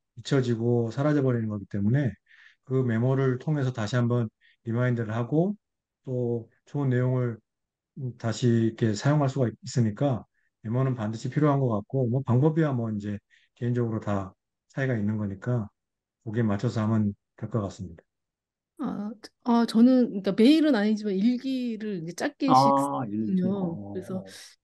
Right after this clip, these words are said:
Speaker 2: 이 그, 어, 부원장님 말씀하신 것처럼 이제 요즘에 그런 애플리케이션이 되게 많은데 저는 원데이라는 그 애플리케이션을 쓰면요.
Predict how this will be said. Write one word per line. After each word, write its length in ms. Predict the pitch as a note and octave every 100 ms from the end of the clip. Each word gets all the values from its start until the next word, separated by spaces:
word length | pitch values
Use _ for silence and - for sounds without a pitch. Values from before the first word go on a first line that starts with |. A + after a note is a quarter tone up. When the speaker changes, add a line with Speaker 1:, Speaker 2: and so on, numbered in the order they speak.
| -
Speaker 2:
이 300 | F#3 F3+ F3
그, 320 | - F#3+ - - _ _
어, 340 | G3+ F3+ E3 - _ _
부원장님 500 | - B3 A#3+ A#3 A3
말씀하신 720 | F3+ E3 - G3+ G3 F#3+ G3 F#3+
것처럼 440 | F#3 - F3+ F3
이제 260 | E3+ E3+ F3 - _ _ -
요즘에 240 | G#3+ B3
그런 220 | A#3+ A#3+
애플리케이션이 880 | G3 F#3+ E4 E4+ D4 C4+ C4+ A#3+ A#3
되게 180 | G#3 F3+
많은데 400 | E3 D#3+ E3+ A#3
저는 220 | G#3+ F#3+
원데이라는 840 | F3 G3+ A#3+ D4 C#4 B3 A3+ G3+ F#3
그 260 | D#3+ D3+
애플리케이션을 680 | F3 A3+ G#3 G#3 G3 F#3+ F#3
쓰면요. 640 | - C#4 A3 F#3+ C#4+ F#3+